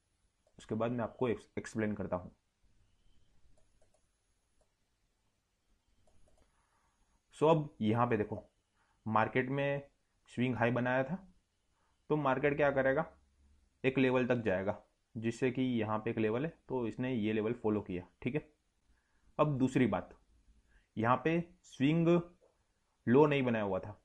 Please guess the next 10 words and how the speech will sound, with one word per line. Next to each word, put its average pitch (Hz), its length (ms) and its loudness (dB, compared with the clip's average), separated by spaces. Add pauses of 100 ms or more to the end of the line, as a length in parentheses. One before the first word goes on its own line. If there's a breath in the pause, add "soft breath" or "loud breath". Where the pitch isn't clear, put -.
(100)
तो 139 80 0
यहाँ 104 300 0
पे 147 140 0 (580)
बायर्स 110 340 4
का 131 100 2
प्रेशर 113 320 0
था, - 220 -14 (200)
ठीक 135 120 -4
है। 160 120 -6 (400 soft breath)
अब 175 60 2